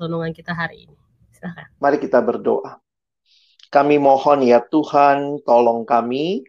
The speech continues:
Speaker 2: bukan cuma jadi pendengar, tetapi jadi pelaku firman. Di tengah-tengah dunia, bahkan juga kekristenan yang banyak berpikir, "Apa yang saya dapatkan?"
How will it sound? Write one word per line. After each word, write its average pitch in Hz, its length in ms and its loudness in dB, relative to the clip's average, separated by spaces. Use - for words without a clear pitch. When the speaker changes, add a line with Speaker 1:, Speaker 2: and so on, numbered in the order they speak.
Speaker 2:
bukan 180 320 -4
cuma 143 240 0
jadi 127 160 0
pendengar, 127 800 0
tetapi 131 380 -4
jadi 120 260 -4
pelaku 120 400 -2
firman. 120 560 -2
Di 160 160 2
tengah-tengah 143 640 4
dunia, 139 840 4
bahkan 139 540 0
juga 120 240 2
kekristenan 135 800 0
yang 123 320 -2
banyak 156 480 4
berpikir, 131 640 -2
"Apa 196 400 -2
yang 139 240 0
saya 127 320 2
dapatkan?" 113 720 -2